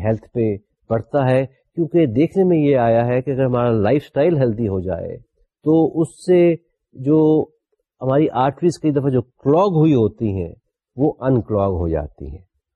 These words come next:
اور انکلاگنگ جو ہے، you know، وہ obviously brings us back to a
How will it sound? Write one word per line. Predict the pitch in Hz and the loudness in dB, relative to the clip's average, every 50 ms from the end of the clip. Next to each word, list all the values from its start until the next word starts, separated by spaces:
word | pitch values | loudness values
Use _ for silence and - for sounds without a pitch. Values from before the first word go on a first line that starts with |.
| _ _ _ | _ _ _
اور | - 104 104 107 110 110 - _ _ _ - 127 | -4 -2 0 0 0 -2 -4 _ _ _ -4 -2
انکلاگنگ | 156 165 - - 131 127 120 120 113 123 127 123 113 | 0 0 0 0 0 0 0 0 0 0 0 -2 -2
جو | 95 101 95 | -2 -2 -2
ہے، | 90 98 101 98 92 87 85 - _ _ _ _ _ _ _ _ - | -2 -2 -2 -2 -2 -4 -6 -10 _ _ _ _ _ _ _ _ -12
you | 135 120 104 | -8 -6 -4
know، | 98 101 101 104 - - 101 98 | -2 -2 -2 -2 -4 -6 -4 -2
وہ | 104 104 101 95 - - 101 98 | 0 0 0 -2 -4 -6 -4 -4
obviously | 101 107 117 - - 110 104 104 98 95 92 90 _ _ _ _ _ _ _ - _ _ - 110 | -4 -4 -4 -6 -6 -6 -4 -2 -2 -4 -6 -8 _ _ _ _ _ _ _ -20 _ _ -8 -2
brings | 92 113 120 110 95 107 | 0 0 0 0 -2 -4
us | 104 - - _ - 98 98 | -4 -4 -8 _ -10 -6 -2
back | 107 113 120 - _ _ _ - | -2 -2 -2 -6 _ _ _ -6
to | 113 104 98 95 92 90 87 _ _ _ _ _ _ _ _ _ _ _ - | -4 -2 -2 -2 -4 -8 -12 _ _ _ _ _ _ _ _ _ _ _ -14
a | 107 104 | -12 -10